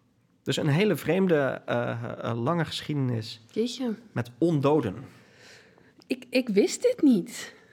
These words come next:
Speaker 1: Dat het zo wijd verspreid was.
Speaker 2: Die, nou,
Speaker 1: Dat het,
Speaker 2: die,
Speaker 1: eh,
Speaker 2: ja, ik heb me eigenlijk, het is grappig, want ik vind dit soort verhalen altijd heel intrigerend, maar ik heb nooit verdiept in wanneer begint dit.
Speaker 1: Ja.
Speaker 2: Eh, en ongetwijfeld gaat dit nog veel verder terug,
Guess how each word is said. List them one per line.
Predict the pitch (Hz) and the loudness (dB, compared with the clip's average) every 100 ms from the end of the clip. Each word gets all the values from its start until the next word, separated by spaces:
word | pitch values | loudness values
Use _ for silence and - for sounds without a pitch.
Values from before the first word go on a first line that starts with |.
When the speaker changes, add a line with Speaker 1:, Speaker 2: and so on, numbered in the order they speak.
| - _ - | -20 _ -4
Speaker 1:
Dat | 151 | -4
het | 156 | -4
zo | - 139 | -4 0
wijd | 160 - | 0 -2
verspreid | 135 - 180 - | -8 -8 -8 -8
was. | 92 - - - 226 - | -10 -10 -14 -12 -12 -8
Speaker 2:
Die, | 214 233 233 | -4 -2 0
nou, | 233 262 269 226 | 2 4 6 4
Speaker 1:
Dat | 226 | 2
het, | - | -4
Speaker 2:
die, | - | -6
Speaker 1:
eh, | 143 | -6
Speaker 2:
ja, | 240 269 277 | 0 2 2
ik | - | 0
heb | 254 | -2
me | 247 | 2
eigenlijk, | 214 220 220 - | 2 0 -4 -8
het | - | -14
is | |
grappig, | - 247 247 | -6 -6 -4
want | 220 | -4
ik | - | -4
vind | - 214 | -4 -2
dit | 214 | -2
soort | - | -6
verhalen | - 202 214 | -6 0 0
altijd | 196 208 | 0 0
heel | 208 | 0
intrigerend, | 190 190 - 269 | 0 -4 0 2
maar | 247 | 2
ik | 208 | 0
heb | 208 | 2
nooit | 202 220 226 | 4 4 4
verdiept | 208 214 208 | 0 0 0
in | 196 | 2
wanneer | 185 185 | 2 2
begint | 180 175 240 | 0 0 -2
dit. | 240 180 - - - | -2 -6 -8 -16 -8
Speaker 1:
Ja. | 131 - - _ | -8 -8 -16 _
Speaker 2:
Eh, | - 190 - | 0 0 0
en | 208 202 | -2 2
ongetwijfeld | 240 240 240 190 202 196 | 2 2 0 0 0 -2
gaat | - 196 | -4 -4
dit | 190 | -2
nog | 190 - | -2 0
veel | 202 185 | 0 0
verder | 185 190 185 | 0 -2 -4
terug, | 185 165 208 - - | -6 -8 -8 -10 -20